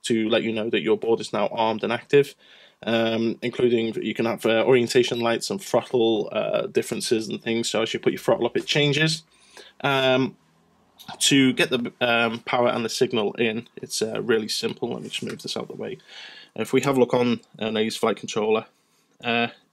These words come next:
you can see here where we actually plug the, uh, E S Cs into. We've got all these prongs here, and we've got a negative and a positive. So we've got our, uh, ground and five volt positive to power the L E Ds. So that's how I'm going to power mine up.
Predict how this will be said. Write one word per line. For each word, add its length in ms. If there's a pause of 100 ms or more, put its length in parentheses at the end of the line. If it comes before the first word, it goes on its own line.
you 100
can 120
see 120
here 220
where 160
we 180
actually 320
plug 360 (540)
the, 560
uh, 380
E 120
S 160
Cs 340
into. 380 (140)
We've 100
got 100
all 80
these 140
prongs 340
here, 180 (560)
and 340
we've 180
got 180
a 20
negative 640 (220)
and 240
a 40
positive. 520
So 140
we've 160
got 320 (320)
our, 380
uh, 200 (300)
ground 440
and 320
five 300
volt 220
positive 520 (320)
to 100
power 280
the 140
L 140
E 40
Ds. 220
So 100
that's 260
how 200
I'm 160
going 160
to 120
power 220
mine 280
up. 160